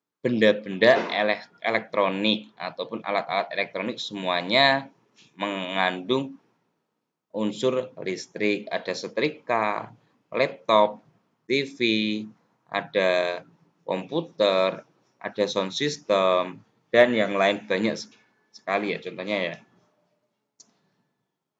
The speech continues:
Baik, selanjutnya. Jadi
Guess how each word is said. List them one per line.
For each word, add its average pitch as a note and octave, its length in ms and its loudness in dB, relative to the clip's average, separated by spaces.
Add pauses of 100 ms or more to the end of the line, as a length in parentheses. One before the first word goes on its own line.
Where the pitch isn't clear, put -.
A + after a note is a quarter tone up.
(220)
Baik, - 400 6
selanjutnya. C#3 800 2 (1800)
Jadi G#3+ 560 4